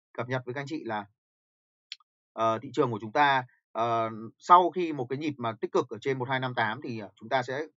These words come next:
kỳ vọng là vượt qua một nghìn hai trăm bảy mươi với thanh khoản gia tăng, và index sẽ chính thức kết, kết thúc nhịp điều chỉnh ngắn hạn và sẵn sàng cho nhịp tăng mới trong thời gian tương lai, đúng không?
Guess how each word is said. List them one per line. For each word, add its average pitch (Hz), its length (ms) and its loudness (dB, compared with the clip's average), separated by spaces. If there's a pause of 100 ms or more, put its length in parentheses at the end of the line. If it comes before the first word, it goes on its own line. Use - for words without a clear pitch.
(200)
kỳ 131 120 -6
vọng 131 220 2
là 110 60 -8
vượt 117 220 -2
qua 135 180 4
một 120 140 -4
nghìn 113 100 -6
hai 127 140 -4
trăm 135 120 -2
bảy 110 140 -2
mươi 143 260 2 (300)
với 151 200 4
thanh 165 200 -2
khoản 107 220 0
gia 139 140 2
tăng, 156 180 6 (380)
và 120 100 0
index 139 280 0
sẽ - 200 -6
chính 147 180 -4
thức 233 200 -4
kết, 180 120 -2 (120)
kết 220 180 6
thúc 233 160 -2
nhịp 131 120 -4 (100)
điều 123 180 -2
chỉnh 101 180 -4
ngắn 117 140 -4
hạn 180 200 0 (280)
và 117 140 -2
sẵn 156 220 -6
sàng 139 300 2
cho 135 220 -2
nhịp 131 220 -4 (100)
tăng 135 200 -2
mới 123 260 0
trong 127 180 -4
thời 120 120 -4
gian 123 180 -2
tương 139 140 -2
lai, 151 140 8 (380)
đúng 113 100 -6
không? 143 140 2